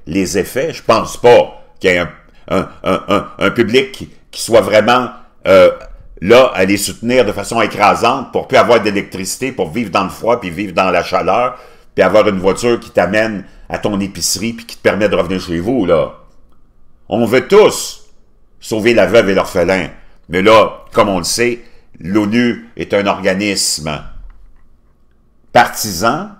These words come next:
idéologique, qui penche toujours du même côté.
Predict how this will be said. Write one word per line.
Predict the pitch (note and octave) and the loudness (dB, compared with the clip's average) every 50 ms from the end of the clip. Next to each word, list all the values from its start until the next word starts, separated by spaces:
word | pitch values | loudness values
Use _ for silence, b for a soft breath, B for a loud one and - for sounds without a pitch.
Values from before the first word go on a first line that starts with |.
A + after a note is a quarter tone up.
| _ _ _ _ _ - | _ _ _ _ _ -6
idéologique, | C3 C3+ G#2+ B2+ A#2+ A#2 A2 G#2+ G2+ G2 - A2 C#3+ E3+ G3+ A3 - - - - - - _ - - _ _ _ _ _ _ _ _ _ _ _ _ _ _ _ _ _ - | -4 0 2 4 6 6 6 4 4 2 0 -4 -4 -4 -6 -10 -14 -18 -20 -20 -20 -20 _ -20 -20 _ _ _ _ _ _ _ _ _ _ _ _ _ _ _ _ _ -18
qui | - - | -4 2
penche | - C3 C3 A#2 A2+ - | 4 4 4 2 0 -2
toujours | - C3+ A#2+ B2 C#3 B2+ | 0 0 2 2 2 2
du | G2 G2 | 0 0
même | G2+ A#2 A2+ G2 | -2 -2 -2 -2
côté. | F#2 - G#2+ G2+ G2 G2 C3+ D3 D#3+ F#3 G3 F#3+ b | 0 0 0 0 0 -2 -2 -4 -4 -4 -10 -14 b